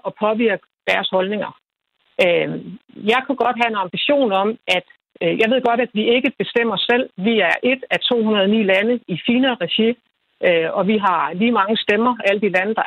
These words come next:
er der. Men hvis vi kan blive meningsdannere på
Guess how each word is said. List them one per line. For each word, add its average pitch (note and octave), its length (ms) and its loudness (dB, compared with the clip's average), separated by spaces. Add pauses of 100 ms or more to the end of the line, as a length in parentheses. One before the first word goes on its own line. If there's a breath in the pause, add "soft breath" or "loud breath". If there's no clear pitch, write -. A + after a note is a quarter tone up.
er A#3 100 0
der. B3 80 -2 (640)
Men F3+ 160 2
hvis F3 240 -2
vi C#4+ 120 4 (140)
kan C4 180 0
blive F#3+ 160 0 (100)
meningsdannere F3+ 720 -2 (360)
på F#3+ 80 2